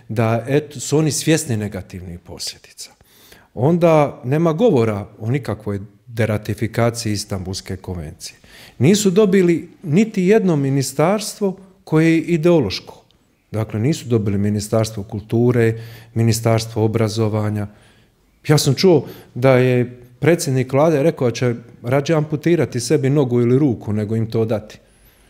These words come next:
Dakle, odustali su od toga. Na kraju,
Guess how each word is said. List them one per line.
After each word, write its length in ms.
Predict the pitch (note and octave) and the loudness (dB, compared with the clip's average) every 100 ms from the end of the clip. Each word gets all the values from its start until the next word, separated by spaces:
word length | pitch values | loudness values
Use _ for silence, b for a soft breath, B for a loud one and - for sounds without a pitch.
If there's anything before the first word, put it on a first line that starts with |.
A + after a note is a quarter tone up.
| b b b - | b b b -4
Dakle, 240 | A2 - | -2 0
odustali 440 | A#2+ C#3 C3 C#3 C3+ | 2 2 2 0 0
su 200 | - D3 | 0 -2
od 100 | - | -2
toga. 300 | F2 - - _ _ _ _ _ _ _ _ _ _ _ - | -12 -14 -20 _ _ _ _ _ _ _ _ _ _ _ -2
Na 160 | B2 | -2
kraju, 400 | - D#3+ F#3+ B3+ | 2 4 6 4